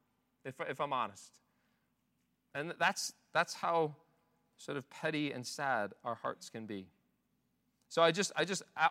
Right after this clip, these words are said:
offer that to you. What is keeping you upright this morning? Perhaps it's your job this week. Maybe, maybe you've been resting on your education for thirty years. Um, maybe it's the car you drove here. Maybe it's the fact that you're here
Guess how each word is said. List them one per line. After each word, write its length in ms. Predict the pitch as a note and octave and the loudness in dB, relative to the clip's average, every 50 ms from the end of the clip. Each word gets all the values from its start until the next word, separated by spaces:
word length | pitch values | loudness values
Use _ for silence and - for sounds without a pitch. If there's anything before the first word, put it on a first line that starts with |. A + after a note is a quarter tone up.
| - | 6
offer 260 | D3+ D#3 D#3 - F3 | 6 6 6 6 4
that 200 | E3+ D#3 D3 - - | 2 2 2 2 -2
to 100 | - D#3 | -4 -2
you. 120 | E3+ F#3+ | -2 0
What 220 | D#3+ C#3 F3 F3+ - | 2 4 4 4 4
is 140 | D#3+ C#3+ - | 2 -6 -6
keeping 400 | - - F#3 E3 - D3+ C3+ B2+ | -6 -8 -12 -10 -8 -6 -6 -4
you 160 | B2+ D3 D#3+ - | -2 -2 -2 0
upright 400 | C#3+ C#3+ - D3+ D#3 D#3 D#3+ - _ | -2 -2 0 2 0 0 0 -2 _
this 180 | D#3 D3 - - | -16 -16 -14 -12
morning? 380 | D3+ C#3+ C#3+ C#3 C#3 C#3 C3+ C3+ _ _ _ _ _ _ - | -10 -6 -6 -4 -6 -6 -8 -10 _ _ _ _ _ _ -6
Perhaps 340 | C#3+ C#3 D#3 E3 - - D3+ | -2 0 0 0 -2 -4 -14
it's 140 | C3+ - | -12 -10
your 80 | - A#2+ | -10 -8
job 380 | A2 A#2 C3 C3+ C#3 C#3+ C#3+ C#3 | -2 2 4 4 4 2 0 -4
this 200 | D3+ - - - | -6 -8 -6 -6
week. 180 | D3 E3 F3+ - _ _ _ _ _ _ _ _ - | -8 -8 -8 -10 _ _ _ _ _ _ _ _ -8
Maybe, 340 | B2 B2 B2+ C3 C3+ B2+ B2+ - B2 | -4 -2 -2 0 0 -2 -2 -6 -8
maybe 260 | B2+ C#3+ D#3+ D#3+ E3 | -6 -6 -4 -4 -4
you've 120 | E3 D3 | -4 -2
been 140 | C#3+ C3 A#2+ | -2 -2 -2
resting 400 | A#2 C3+ C#3+ - - - D#3 C#3+ | -2 -2 -4 -4 -6 -8 -6 -4
on 140 | C3+ C3+ C3 | -4 -4 -4
your 100 | B2+ B2 | -2 -4
education 640 | C3 C3 B2 A#2 - - B2+ C3+ B2+ - - D#3+ D#3 | -4 -4 -6 -8 -12 -10 -10 -10 -10 -10 -14 -14 -14
for 120 | - B2 | -14 -14
thirty 260 | - - C3 A#2+ A#2+ | -10 -10 -8 -8 -8
years. 560 | A2 A2 A#2 A#2 C3+ D3 D3+ - - - - _ _ _ _ _ _ _ _ _ _ - | -8 -8 -8 -6 -8 -8 -10 -14 -20 -20 -20 _ _ _ _ _ _ _ _ _ _ -6
Um, 260 | A#2 A2+ A2 A2 G#2+ A#2+ | -2 0 0 0 -2 -2
maybe 200 | B2+ C#3+ D#3 D#3 | -2 -2 0 0
it's 160 | D3 C#3 - | -2 -2 -4
the 80 | - A2+ | -8 -12
car 300 | - - D3+ D3+ D3+ D3+ | -6 -2 0 2 2 2
you 120 | D3 D3+ | 0 -4
drove 320 | C#3+ C3+ D3 C#3+ C#3 C#3+ - | -4 -2 0 0 -2 -2 -4
here. 320 | D3 C#3 C3 B2+ B2 B2 _ _ _ _ _ - | -4 -4 -2 -4 -4 -6 _ _ _ _ _ -8
Maybe 280 | B2+ C3 C#3 C#3 D3 C#3+ | -4 -4 -2 -2 -2 -4
it's 120 | C3 - | -4 -6
the 80 | - B2+ | -8 -8
fact 240 | - C#3 B2+ - - | -6 -6 -6 -6 -6
that 100 | C3+ A#2 | -14 -14
you're 120 | A#2+ A2+ | -14 -12
here 360 | G#2 G#2+ C3 C3+ C#3+ F3 F#3+ | -8 -6 -2 -2 -2 -2 -4